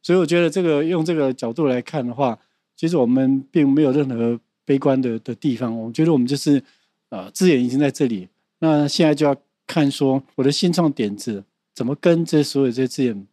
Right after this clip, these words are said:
紧密的结合在一起，那如何让我们的新创把它结合在一起？那这个当然就会回到说，我们提点子的人，他的 open minding 够不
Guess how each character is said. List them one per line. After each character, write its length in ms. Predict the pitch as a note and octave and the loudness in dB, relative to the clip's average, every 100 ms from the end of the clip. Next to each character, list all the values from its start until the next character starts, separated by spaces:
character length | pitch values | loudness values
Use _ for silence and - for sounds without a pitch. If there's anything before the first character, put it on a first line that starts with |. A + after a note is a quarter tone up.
| _ | _
紧 180 | - A#2+ | -8 -6
密 180 | A#2+ D3+ | -2 0
的 80 | A2 | -2
结 200 | - G#2+ | -6 -10
合 80 | F#2+ | -8
在 180 | G#2 | -10
一 60 | F#2+ | -12
起， 200 | - - _ _ _ _ - | -16 -20 _ _ _ _ -4
那 80 | D#3+ | 0
如 140 | E3 | 4
何 160 | G3 D3+ | 4 4
让 160 | F3 | 2
我 60 | C3 | 0
们 80 | B2 | -2
的 100 | C3 | -4
新 160 | - | -4
创 160 | C#3 A#2+ | -4 -4
把 80 | A2 | -8
它 60 | |
结 220 | G#2+ A#2+ | -8 -8
合 60 | G#2 | -6
在 120 | G#2 | -8
一 40 | F#2+ | -12
起？ 220 | - - _ _ _ - | -14 -20 _ _ _ -6
那 80 | G3+ | -2
这 140 | B3 | 2
个 100 | G#3 | 2
当 120 | F#3 | 4
然 140 | F3 D3 | 2 2
就 160 | E3+ | 2
会 160 | E3 D#3+ | 2 0
回 260 | C#3+ C#3+ C#3 | -2 -2 0
到 220 | D#3 D3 | 2 0
说， 320 | - D3 C#3+ - _ _ _ | 2 2 2 -2 _ _ _
我 120 | C#3 C#3 | 0 2
们 100 | F3+ | 2
提 180 | - F#3+ | 2 2
点 260 | G3 A#2 | 2 0
子 140 | A2+ C3 | 0 0
的 140 | B2+ | 0
人， 320 | A2+ G2 G#2+ G2 _ _ | 0 -4 -8 -12 _ _
他 140 | - | -4
的 80 | D#3+ | -2
open 400 | - F3+ D#3 D3+ | 2 2 2 2
minding 360 | D3 C3+ B2+ F#2+ | 2 2 0 -2
够 140 | - | -2
不 80 | A2 | -4